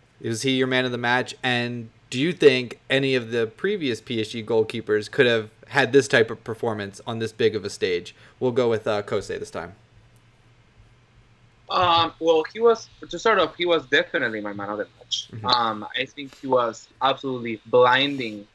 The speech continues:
Speaker 2: the manner in which he saved. I had never seen, and I, we've seen this on Twitter, we've seen this, um, being said by pundits, we've seen this being said by previous P S G players. Never in history, um,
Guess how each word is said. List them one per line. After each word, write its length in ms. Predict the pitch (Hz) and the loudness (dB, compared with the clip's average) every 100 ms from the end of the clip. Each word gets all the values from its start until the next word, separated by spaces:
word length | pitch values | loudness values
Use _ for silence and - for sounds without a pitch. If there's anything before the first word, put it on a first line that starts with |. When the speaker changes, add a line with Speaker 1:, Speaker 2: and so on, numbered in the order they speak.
| - | -8
Speaker 2:
the 80 | |
manner 320 | 113 113 117 117 | -4 -2 -2 -4
in 160 | 113 110 | -4 -4
which 160 | 110 | -6
he 100 | 123 | -6
saved. 380 | 110 117 110 104 - | -4 0 0 0 -2
I 60 | 123 | 0
had 180 | 139 127 _ 123 | 0 -2 _ -8
never 420 | 127 131 135 135 | 0 2 2 0
seen, 280 | 139 127 113 | 0 0 2
and 160 | 120 | 2
I, 220 | 127 127 - - | 2 2 -2 -6
we've 200 | 131 131 | -4 -4
seen 280 | - 156 156 | -2 0 2
this 160 | 151 | 2
on 160 | 143 139 | 0 -2
Twitter, 440 | 139 135 131 131 | -2 0 2 2
we've 160 | 127 127 | 0 -4
seen 240 | 135 135 | -6 -2
this, 360 | 135 135 - - _ _ - | -2 -2 -4 -18 _ _ -2
um, 400 | 120 120 117 113 | 2 2 2 0
being 260 | 120 127 127 | -2 -4 -2
said 300 | - 127 120 | 0 2 2
by 180 | 120 | 0
pundits, 500 | 117 131 123 120 117 | 0 -4 -4 -4 -6
we've 180 | 120 120 | -8 -10
seen 260 | - 131 131 | -6 -4 0
this 160 | 127 120 | 0 0
being 240 | 123 120 | -2 -2
said 240 | - 120 | 0 0
by 140 | 110 113 | 2 -4
previous 440 | - 135 120 120 | -4 -4 -2 -4
P 200 | - 120 | -4 -6
S 40 | 113 | -4
G 80 | 117 | -2
players. 440 | 120 117 113 113 _ _ _ - | 2 4 4 0 _ _ _ -6
Never 420 | 139 156 156 170 | 0 0 2 2
in 160 | 156 139 | 2 0
history, 640 | 147 - 139 120 117 117 - _ _ _ _ 117 | -6 -4 -4 -2 -4 -6 -10 _ _ _ _ -2
um, 640 | 117 113 110 104 101 98 | 0 0 0 -4 -8 -14